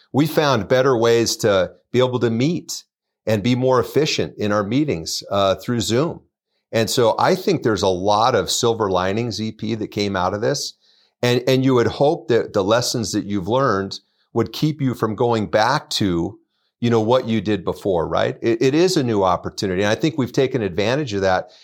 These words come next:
And I think ultimately the staff has gotten better. And I think we're serving kids better.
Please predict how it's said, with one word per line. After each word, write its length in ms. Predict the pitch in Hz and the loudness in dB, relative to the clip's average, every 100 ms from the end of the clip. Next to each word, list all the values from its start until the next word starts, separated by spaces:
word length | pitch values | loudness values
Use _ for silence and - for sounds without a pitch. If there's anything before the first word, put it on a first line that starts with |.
| - | -2
And 80 | 127 | 0
I 80 | 127 | 2
think 220 | 143 - | 0 0
ultimately 640 | 127 151 - 113 107 110 110 | 0 0 0 0 0 0 0
the 420 | 98 98 92 90 - _ - | 2 2 2 0 -4 _ -10
staff 460 | - 117 123 139 | -2 2 2 2
has 140 | 117 90 | -2 0
gotten 280 | 113 92 | 0 0
better. 460 | 92 98 101 156 160 _ _ _ _ - | -2 0 0 0 -6 _ _ _ _ -4
And 120 | 117 | 0
I 60 | 110 | 0
think 300 | - 127 - - | 0 -2 -4 -4
we're 180 | 117 | -2
serving 440 | 117 - 139 127 123 | 0 0 0 0 -4
kids 320 | - 175 151 | -2 -2 0
better. 420 | 113 87 78 - | 0 0 -2 -6